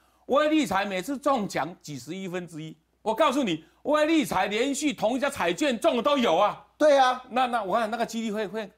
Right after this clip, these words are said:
Speaker 1: 那是低得不得了。
Speaker 2: 英国有位夫妻连续中两次。
Speaker 1: 可是，啊，所以，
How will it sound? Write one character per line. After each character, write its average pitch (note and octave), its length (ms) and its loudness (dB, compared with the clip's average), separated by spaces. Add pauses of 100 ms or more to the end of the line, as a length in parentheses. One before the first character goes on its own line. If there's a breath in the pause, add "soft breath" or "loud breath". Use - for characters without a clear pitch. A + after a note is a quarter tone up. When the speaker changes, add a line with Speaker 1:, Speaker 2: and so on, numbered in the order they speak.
Speaker 1:
那 D4+ 200 -4
是 D4 120 -16 (180)
低 D#4+ 180 -2
得 D4+ 80 -2
不 - 140 -8
得 B3 200 0
了。 D#3 260 -4 (160)
Speaker 2:
英 D4+ 160 0
国 C4+ 200 4
有 A3+ 80 6
位 C#4 160 6
夫 C#4+ 220 -2
妻 C#4 340 -6
连 A3 180 2
续 C4 140 -4
中 A3+ 200 2
两 C#3+ 160 -2
次。 G#3 180 -2
Speaker 1:
可 - 0 -
是， - 120 -10 (240)
啊， D#3+ 80 -6
所 A#3+ 140 0
以， A3 220 -4